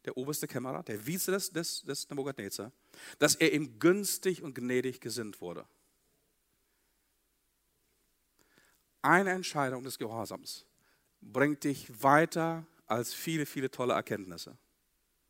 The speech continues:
Eine Entscheidung des Gehorsams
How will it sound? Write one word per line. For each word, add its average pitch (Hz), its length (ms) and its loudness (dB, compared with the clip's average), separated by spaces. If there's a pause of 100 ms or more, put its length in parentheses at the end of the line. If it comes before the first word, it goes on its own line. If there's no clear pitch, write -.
(640)
Eine 208 360 12
Entscheidung 185 540 4
des 175 120 -2
Gehorsams 123 680 -2